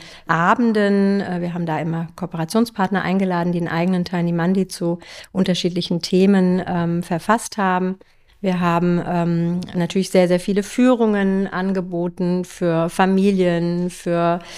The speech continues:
auch Schulen, ähm, für die Interessierten vor Ort. Ähm, dann gab es auch einen Podcast, Tiny Bee Podcast, Tiny Bee Quiz. Ähm, also im Grunde,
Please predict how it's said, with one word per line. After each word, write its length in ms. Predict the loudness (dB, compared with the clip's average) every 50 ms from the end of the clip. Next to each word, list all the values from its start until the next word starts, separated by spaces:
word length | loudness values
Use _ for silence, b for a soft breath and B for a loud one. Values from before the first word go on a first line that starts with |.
| B B B
auch 160 | -2 -2 -2 0
Schulen, 960 | -2 -2 0 2 2 4 4 4 4 4 4 4 4 2 2 0 0 -2 -2
ähm, 540 | -4 -4 -4 -4 -4 -4 -4 -6 -6 -8 -10
für 240 | -10 -6 -4 -4 -4
die 180 | -2 -4 -4
Interessierten 720 | -4 -4 -4 -4 -6 -6 -4 -2 0 0 0 2 0 -2 -4
vor 240 | -2 -2 -2 -2 0
Ort. 460 | 0 0 2 2 2 0 -2 -6 B B B B B B B B -12 -6
Ähm, 240 | -4 -2 0 0 2
dann 160 | 2 0 0
gab 260 | 0 0 0 0 0 0
es 280 | -2 -2 -2 -4 -2
auch 260 | 2 4 4 4 4
einen 160 | 2 0 0 -2
Podcast, 680 | -2 -2 -2 -2 -2 -2 -2 0 0 0 -2 -4 -6 -6
Tiny 200 | -4 -4 -2 -2
Bee 160 | -2 -4 -6
Podcast, 760 | -4 -4 -4 -4 -4 -4 -4 -2 0 0 0 -2 -4 -8 -8
Tiny 200 | -6 -4 -4 -4
Bee 160 | -4 -4 -6
Quiz. 600 | -8 -6 -2 2 2 2 2 2 -2 -4 -6 B B B B B B B B B -6
Ähm, 380 | -2 0 0 2 2 0 0 -2
also 460 | -2 -4 -4 -4 -4 -2 -2 -2 -4 -4 -8 -20 -20 -12 -8
im 120 | -6 -4
Grunde, 500 | -2 -2 0 2 2 2 2 0 -2 -4